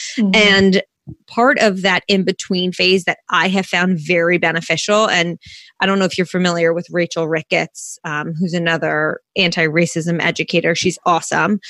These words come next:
Speaker 1: No, I haven't heard of her.
Speaker 2: Um,
Speaker 1: I need to look into her.
Speaker 2: She's great. She just wrote a book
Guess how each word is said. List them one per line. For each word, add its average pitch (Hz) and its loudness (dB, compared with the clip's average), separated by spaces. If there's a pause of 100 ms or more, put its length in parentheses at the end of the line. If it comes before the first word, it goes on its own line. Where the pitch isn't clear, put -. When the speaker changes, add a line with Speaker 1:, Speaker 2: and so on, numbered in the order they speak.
(160)
Speaker 1:
No, 233 -4
I 190 -2
haven't 208 2
heard 180 2
of 170 -2
her. 170 -6
Speaker 2:
Um, - -8
Speaker 1:
I 185 -10
need 185 -4
to 196 -6
look 202 -10
into 202 -8
her. 202 -16 (200)
Speaker 2:
She's 208 0
great. 185 2
She 190 -2
just 190 0
wrote 180 4
a 170 6
book 165 0